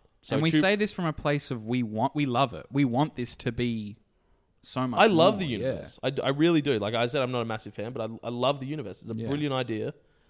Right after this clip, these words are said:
Speaker 1: that's evolved into something.
Speaker 2: Toys.
Speaker 1: Yeah. Yeah. But yeah, uh,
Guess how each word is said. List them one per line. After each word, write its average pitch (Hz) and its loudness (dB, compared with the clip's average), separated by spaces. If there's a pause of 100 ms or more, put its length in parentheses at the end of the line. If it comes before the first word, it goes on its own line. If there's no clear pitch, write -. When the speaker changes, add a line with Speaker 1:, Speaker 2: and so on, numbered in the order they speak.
(120)
Speaker 1:
that's 120 -10
evolved 120 -2
into 110 -4 (1160)
something. 139 -6
Speaker 2:
Toys. - -4 (160)
Speaker 1:
Yeah. 107 -6 (840)
Yeah. 98 -12 (580)
But 110 -6
yeah, 107 -6 (160)
uh, - -8